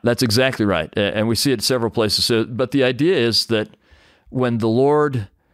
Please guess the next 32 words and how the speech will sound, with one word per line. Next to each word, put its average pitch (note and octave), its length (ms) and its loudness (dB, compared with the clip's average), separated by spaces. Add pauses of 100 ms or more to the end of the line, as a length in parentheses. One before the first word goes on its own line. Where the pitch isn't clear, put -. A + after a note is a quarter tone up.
(120)
says, B2+ 460 0
"I A2+ 120 2
need C#3 240 -2
someone," G2+ 360 0
you G2+ 80 0
just G2+ 180 0
say, G2 280 0 (880)
"Do G2+ 80 -8
you, G#2+ 80 -8 (220)
here A2 200 0
I B2+ 60 2
am. C#3+ 120 -2
Do G2 100 -4
you G2 40 -2
see C3 160 0
me? E3+ 200 -2 (500)
I'm, A2 200 -2
I'm A2+ 180 0
right B2+ 140 0
here C3+ 300 2
and G#2+ 160 0
I'm A2 180 0
ready. G2+ 320 0
Whatever B2 400 0
you're C3 200 2
asking, C3+ 560 -2
I'm A2 200 0
ready." A2 320 2 (360)
And G#2+ 380 4
none D#3+ 180 2
of D3+ 120 -4
us, D#3+ 280 0